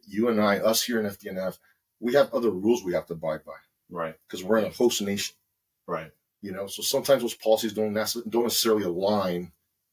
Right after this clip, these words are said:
Speaker 1: to what we wanna do out here or how, how we can implement it out here because we're, there's some barriers that it's difficult for us to, to, to kinda overcome.
Speaker 2: Right, yeah.
Speaker 1: You know? Um,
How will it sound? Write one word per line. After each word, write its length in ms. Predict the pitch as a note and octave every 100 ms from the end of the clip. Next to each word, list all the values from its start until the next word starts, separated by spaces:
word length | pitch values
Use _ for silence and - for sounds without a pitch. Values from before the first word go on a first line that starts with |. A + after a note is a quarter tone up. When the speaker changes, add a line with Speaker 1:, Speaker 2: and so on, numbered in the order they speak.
| _ -
Speaker 1:
to 80 | G2
what 200 | G#2 G2
we 140 | G2+
wanna 260 | F#2+ F2+ D#2
do 220 | F#2+ F2
out 140 | -
here 140 | G2+ F#2
or 80 | -
how, 240 | B2+ B2 -
how 200 | B2 B2+
we 120 | A#2+
can 140 | - -
implement 400 | C3+ G#2+ G#2 F#2
it 60 |
out 160 | F2 -
here 160 | A#2+ A2
because 300 | F#2 F3+ -
we're, 140 | G3
there's 220 | G3+ G3+
some 160 | - F#2
barriers 580 | - G2 G2+ F2+ E2 -
that 180 | E2+ - _ _ _
it's 140 | F2+ -
difficult 500 | G#2+ - - A2 G#2
for 140 | -
us 140 | F2 -
to, 100 | E2+
to, 280 | - F2+ E2 -
to 140 | F#2+
kinda 260 | - F#2+ F#2
overcome. 420 | F#2+ F2 - -
Speaker 2:
Right, 220 | F2+ F2 -
yeah. 200 | F2+ F2 -
Speaker 1:
You 140 | G#2
know? 260 | F#2 F#2+ - _ _ _ -
Um, 440 | F#2+ F#2+ F2+ E2